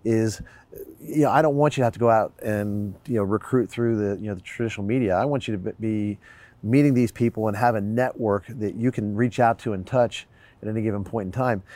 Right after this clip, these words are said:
And, you know, something that we talk about, you know, all the time in the training is build a culture within your organization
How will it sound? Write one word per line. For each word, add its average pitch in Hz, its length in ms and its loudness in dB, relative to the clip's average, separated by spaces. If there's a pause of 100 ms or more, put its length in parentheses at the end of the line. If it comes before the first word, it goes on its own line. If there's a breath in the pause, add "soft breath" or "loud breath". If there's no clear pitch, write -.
(220 loud breath)
And, 113 460 2
you 135 60 -4
know, 113 100 2
something 139 240 0
that 120 60 0
we 120 100 0
talk 123 160 4
about, 113 400 2
you 123 80 -8
know, 101 180 -6
all 147 300 6
the 117 80 4
time 110 240 0
in 98 80 -2
the 90 80 -4
training 117 640 0
is 107 240 -2
build 147 340 4
a 131 60 2
culture - 480 -2
within 123 240 2
your 117 120 2
organization 113 920 0